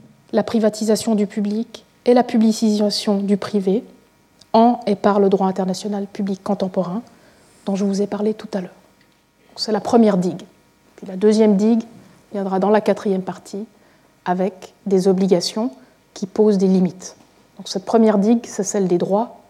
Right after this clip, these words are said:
de l'État et de l'illégitimité qu'ils impliquent pour le transfert de ces droits à des personnes privées.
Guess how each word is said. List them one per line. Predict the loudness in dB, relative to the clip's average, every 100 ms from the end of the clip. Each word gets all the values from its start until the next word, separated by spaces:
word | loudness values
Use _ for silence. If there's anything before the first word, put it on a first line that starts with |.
| -10
de | -8
l'État | -8 -10 -12 -14 _ _ -20 -20 _ 0
et |
de | 4
l'illégitimité | 4 4 4 2 -2 0 -2 -2 -8 -12 _ _
qu'ils | -4 -2 -2
impliquent | -4 -4 -8 -10 -20 -20 _ _ _ -6
pour | 2 4 6
le | 4
transfert | 4 0 -2 -6 -8 -10 -20 _ -6
de | -2
ces | 0 2
droits | 2 2
à | 0
des | 0
personnes | -2 -2 -4
privées. | -4 -6 -8